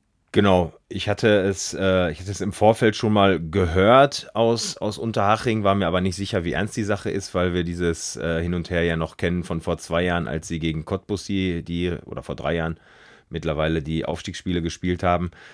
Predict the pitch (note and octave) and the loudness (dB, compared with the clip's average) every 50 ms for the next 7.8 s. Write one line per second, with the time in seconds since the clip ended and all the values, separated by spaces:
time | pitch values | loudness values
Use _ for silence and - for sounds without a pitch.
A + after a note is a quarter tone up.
0 | - - - - _ - E2+ E2+ E2 E2 E2 E2 D#2+ D2+ D2 - - D2+ D#2 D2 | -20 -20 -20 -14 _ -2 0 0 2 2 2 0 0 -2 -4 -6 -2 0 0 0
1 | C#2 D2+ C#2+ D2+ D#2 E2 E2 E2 D#2+ D#2 D2 - D2+ D2+ D2 - - E2 - - | 0 0 -2 -2 -2 0 0 -2 -4 -4 -8 -10 -12 -14 -14 -14 -16 -8 -4 -2
2 | E2 E2 F2 F2 E2+ D2 - - D#2 D#2+ D#2+ D#2+ E2+ G2 A2 G#2+ A2+ G#2 F#2+ G2 | -2 0 0 -2 -2 -4 -4 -4 -4 -2 0 0 0 0 0 2 4 6 6 4
3 | E2+ F#2+ F2 F#2 A2 F#2+ F#2+ G#2 F#2+ F2+ F2+ D#2 F2 F#2+ - - - G2 F#2+ F#2 | 4 2 2 2 2 2 0 0 2 2 4 4 2 2 0 0 0 2 2 2
4 | G2 F#2 F#2 E2 D#2+ D2+ E2+ - - F2+ F2 F#2 A2 A#2 A#2+ A#2 A2+ G#2 G2+ F#2 | 2 0 0 0 0 0 -2 -2 -2 0 2 4 4 4 4 4 4 4 2 2
5 | G#2+ G#2+ - - G#2+ G#2+ G#2+ D2 E2+ E2+ F#2 F2 F2+ E2+ D2 - E2 F2+ G2 G2 | 2 0 0 0 2 2 4 4 4 2 2 0 0 -2 -2 -2 -2 0 0 2
6 | F#2+ F2 D2+ - - F2+ - F#2 F2 E2+ D#2 D#2+ - - F2 F2+ G#2+ - A#2 G#2+ | 0 0 -2 -4 -6 -6 -2 -2 -2 0 -2 -4 -4 -2 0 0 0 0 0 0
7 | G#2 G#2 E2+ F#2 - - G2 F#2 F#2+ F2 F2+ F2+ - F#2+ F2+ F2+ | 0 0 -2 -4 -6 -8 -8 -4 -2 -2 -2 -2 -2 -2 -4 -4